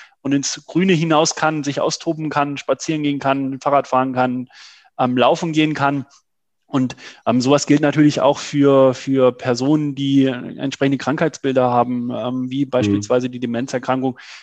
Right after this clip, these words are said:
Speaker 1: die vielleicht auch nicht in der Großstadt, ähm, ja, ähm, le-,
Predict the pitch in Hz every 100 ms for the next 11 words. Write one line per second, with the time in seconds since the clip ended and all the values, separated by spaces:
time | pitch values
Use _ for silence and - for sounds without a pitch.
0 | _ - 139 135 147 131 123 151 - 123
1 | - - _ _ - 127 123 120 113 _
2 | _ _ - 120 123 113 _ _ _ _
3 | _ _ - - - 131 127 123 120 117
4 | 120 135 165 151